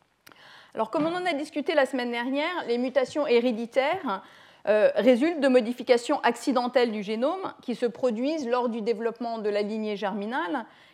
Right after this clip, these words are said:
et de la production soit d'ovules, soit de spermatozoïdes. Donc, une définition logique du taux de mutation par génération,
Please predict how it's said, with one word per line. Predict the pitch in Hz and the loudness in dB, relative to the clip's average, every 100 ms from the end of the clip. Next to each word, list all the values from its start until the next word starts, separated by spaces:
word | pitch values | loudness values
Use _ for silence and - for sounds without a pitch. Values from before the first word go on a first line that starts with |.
| - | -2
et | 240 | 2
de | 240 | 4
la | 220 | 4
production | 208 220 202 - 269 285 | 2 -4 -6 -6 -4 -4
soit | 277 208 | -2 -2
d'ovules, | 202 202 240 262 | 0 -2 -4 -6
soit | - 233 220 | -4 -4 -2
de | 202 | -4
spermatozoïdes. | 196 214 202 202 220 196 196 190 175 196 - _ 202 | -4 -2 0 -2 -2 -4 -6 -6 -8 -10 -16 _ -6
Donc, | 233 233 | -6 -2
une | 226 | -2
définition | 254 269 262 254 262 | 0 0 -2 0 2
logique | 247 269 247 277 233 | 4 2 0 -4 -4
du | 226 | -8
taux | 220 247 | -4 -4
de | 220 | -2
mutation | 233 220 220 220 233 | -4 -4 -6 -6 -4
par | 226 220 | -2 0
génération, | 226 214 214 214 214 294 | -2 -2 0 -2 -2 -4